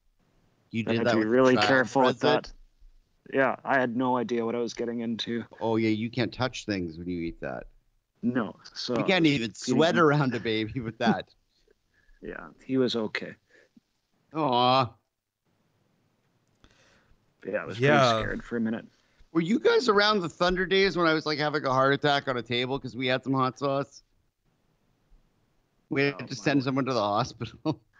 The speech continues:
Speaker 1: This was Derek Tompkins' ideas. When he'd
Speaker 2: I was
Speaker 1: buy hot
Speaker 2: thinking
Speaker 1: sauce.
Speaker 2: about that after recovering from this. Did you just chug a bottle of hot sauce for no
Speaker 1: I put
Speaker 2: reason?
Speaker 1: a whole wing in a,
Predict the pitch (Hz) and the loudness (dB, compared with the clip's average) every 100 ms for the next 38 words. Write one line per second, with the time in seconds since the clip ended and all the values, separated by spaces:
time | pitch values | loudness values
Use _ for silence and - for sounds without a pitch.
0 | - _ _ _ _ _ _ _ _ - | -20 _ _ _ _ _ _ _ _ -12
1 | 131 127 - 123 113 - 107 107 - 98 | -10 -6 2 2 2 2 0 0 -2 -6
2 | 87 95 80 85 85 95 - _ _ _ | -4 -6 -6 -6 -6 -8 -12 _ _ _
3 | _ _ _ _ _ _ _ - _ 107 | _ _ _ _ _ _ _ -20 _ -20
4 | 95 _ - 165 127 135 123 120 120 117 | -20 _ -4 0 4 4 4 2 4 2
5 | 120 151 113 117 117 127 123 120 - 120 | 2 4 4 2 0 0 0 0 -4 -6
6 | - 127 113 - 123 117 117 107 113 117 | -4 -4 -4 -4 -2 0 -2 -4 -4 -4
7 | - 120 127 135 - - 120 120 123 120 | -4 -2 0 0 0 -4 -2 0 0 2
8 | 120 131 139 117 135 - 143 139 - 139 | 2 4 2 2 -2 -2 -2 -2 -4 -2
9 | 123 107 117 123 160 131 151 156 156 165 | -2 -2 -2 2 4 2 0 4 6 6
10 | 175 180 147 151 147 139 131 113 117 107 | 6 6 6 4 4 4 2 2 2 2
11 | 101 98 | 2 0